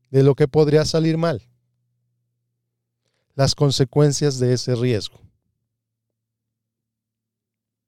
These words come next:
Entonces, paso uno, identificas el riesgo. Paso dos, identificas las consecuencias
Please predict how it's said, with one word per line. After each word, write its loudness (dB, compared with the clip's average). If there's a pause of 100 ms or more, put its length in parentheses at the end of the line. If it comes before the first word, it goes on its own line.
(360)
Entonces, -4
paso 0
uno, 2
identificas 0
el 0
riesgo. 0 (580)
Paso -2
dos, 2
identificas 0
las 0
consecuencias -2